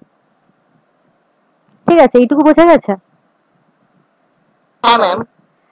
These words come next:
Speaker 1: তাহলে এরা absorb করলো। এবার এরা তো এখন দুভাগে ভাগ হয়ে গেছে, এদেরকে আবার join করতে হবে। তো এরা এ আবার পরে গিয়ে join হয়ে যায়। এখানে ধরো, এটা হচ্ছে proximal convoluted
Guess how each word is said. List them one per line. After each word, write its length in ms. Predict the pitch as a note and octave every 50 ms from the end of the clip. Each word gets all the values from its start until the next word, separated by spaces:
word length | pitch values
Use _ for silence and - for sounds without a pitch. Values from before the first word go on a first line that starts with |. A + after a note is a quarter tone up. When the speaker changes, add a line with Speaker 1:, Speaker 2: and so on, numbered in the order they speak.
| _ _ _ _ _ _ -
Speaker 1:
তাহলে 240 | - D4+ D4+ D4+ D#4 E4 D#4
এরা 100 | D4+ D4 D4
absorb 380 | C#4+ C#4 C4 - - C#4+ C#4+ C4 - D4
করলো। 200 | C#4+ C#4 D4 E4+ F4+ _ _ _ _ - -
এবার 140 | A#3+ C4+ C#4+ C4+ A#3+
এরা 100 | A#3+ A#3 A3
তো 40 | C#4 C4 C4
এখন 160 | C4 - E4+ E4+ C#4+ A3+
দুভাগে 400 | B3 A#3+ A3 A#3+ A#3 A3 B3+ E4+ E4+ B3+ A3+
ভাগ 140 | A3+ G#3+ G#3 F#3+ G3
হয়ে 120 | F#3 F3+ F3+
গেছে, 220 | F3+ F#3 - F#3 F#3+ - _ _ _ _ _ _ _ - A#3
এদেরকে 280 | A#3 C4 C#4 C4 D#4+ C#4+ B3+
আবার 160 | A#3+ C#4 C#4+ B3 -
join 220 | C#4+ C4+ C4+ C4+ C4+ -
করতে 220 | C#4 - _ - B3+ B3+
হবে। 160 | B3 C4+ D#4+ F4 _ _ _ _ _ _ _ _
তো 60 | - C#4+ C#4
এরা 140 | B3+ B3+ A#3+ - - -
এ 20 | A#3+ G#3+ G3+
আবার 200 | G3 G#3+ A#3 D#4+ G4 - - - -
পরে 220 | A3+ G#3 G#3+ A3+ A#3+ G#3+
গিয়ে 180 | G#3 A3 C#4+ F#4 A4 - _ _ _ - G#3 -
join 220 | G#3+ G#3 G3+ G3+ G3
হয়ে 120 | F#3 F3 F3 -
যায়। 140 | F3+ F#3 F#3 _ _ _ _ _ _ _ _ _ _ _ _ _ _ _ _ _ _ - A3+
এখানে 240 | A#3 - A3+ A3 A3 A3 A#3+
ধরো, 200 | A3+ G#3 G#3 G#3+ G#3 G3+
এটা 140 | - G#3 G3+ G3+
হচ্ছে 300 | G#3 G3+ _ _ - - B3+ D#4 E4 _ _ _ _ _ _ _ _ _ _ _ -
proximal 440 | G#3+ G#3 - - - G#3+ G#3+ G#3+ G#3+ G#3 G#3+
convoluted 500 | G3 G3 G3+ G#3 G#3 G#3 G3+ - A3